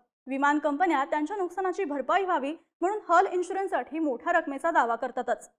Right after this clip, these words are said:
पण आता अहमदाबाद विमान अपघातात मृतांच्या नातेवाईकांना साडेतीनशे ते चारशे कोटी इतकी रक्कम द्यावी लागणार असल्यामुळं हा आजवरचा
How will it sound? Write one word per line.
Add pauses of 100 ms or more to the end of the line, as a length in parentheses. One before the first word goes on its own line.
पण
आता (360)
अहमदाबाद
विमान
अपघातात
मृतांच्या
नातेवाईकांना
साडेतीनशे
ते
चारशे
कोटी (100)
इतकी
रक्कम
द्यावी
लागणार
असल्यामुळं (400)
हा (180)
आजवरचा